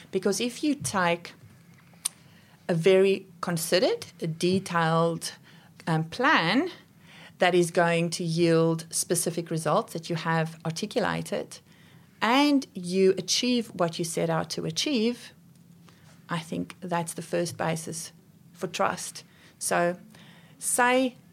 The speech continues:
act, do, all of those things need to be aligned. Um, and I think it helps, of course, if you, if you work in a culture that's enabling.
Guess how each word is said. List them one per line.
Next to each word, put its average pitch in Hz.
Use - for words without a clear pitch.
act, 196
do, 185
all 226
of 214
those 170
things 170
need 170
to 165
be 165
aligned. 160
Um, 165
and 196
I 190
think 226
it 185
helps, 175
of 165
course, 170
if 165
you, 165
if 170
you 196
work 180
in 196
a 170
culture 180
that's -
enabling. 185